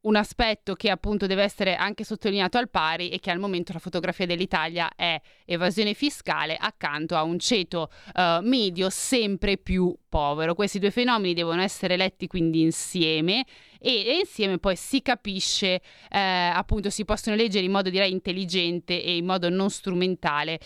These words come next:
i dati che appunto sono stati, eh, pubblicati. Vi ricordo che tra l'altro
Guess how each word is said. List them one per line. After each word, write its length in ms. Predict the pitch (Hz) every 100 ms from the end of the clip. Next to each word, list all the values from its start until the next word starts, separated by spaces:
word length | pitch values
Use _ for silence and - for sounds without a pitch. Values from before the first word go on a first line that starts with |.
| - 190 -
i 120 | - 208
dati 340 | 160 170 208
che 120 | 180
appunto 320 | 165 - 165 165
sono 240 | - 185
stati, 440 | 180 170 160 170 160 - -
eh, 680 | - 175 165 156 156 151 151
pubblicati. 720 | - 170 165 160 170 151 156 180
Vi 100 | 208
ricordo 520 | 240 320 294 190 175
che 120 | 196
tra 180 | 196 190
l'altro 580 | 233 240 180 165 160